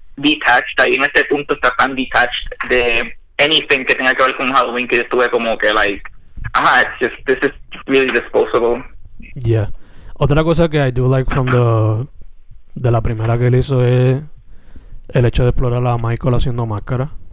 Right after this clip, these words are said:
Speaker 2: That is pretty interesting to me, como que la tiene,
Speaker 1: Yeah.
Speaker 2: tiene decorando todo el cuarto de la,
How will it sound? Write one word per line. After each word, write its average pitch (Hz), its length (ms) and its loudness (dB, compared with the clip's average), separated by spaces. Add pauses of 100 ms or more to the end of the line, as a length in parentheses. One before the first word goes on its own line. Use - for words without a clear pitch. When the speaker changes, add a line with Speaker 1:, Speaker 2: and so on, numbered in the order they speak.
(480)
Speaker 2:
That 117 160 2
is 113 180 -2 (500)
pretty 113 240 2
interesting 113 520 -2
to 127 100 0
me, 123 100 0
como 117 220 0
que - 80 -2
la 120 100 2
tiene, 120 200 0
Speaker 1:
Yeah. 170 360 4 (100)
Speaker 2:
tiene 127 220 2
decorando 123 460 2
todo 120 100 -2
el 117 80 -2
cuarto 120 400 -2
de 113 80 0
la, 110 340 0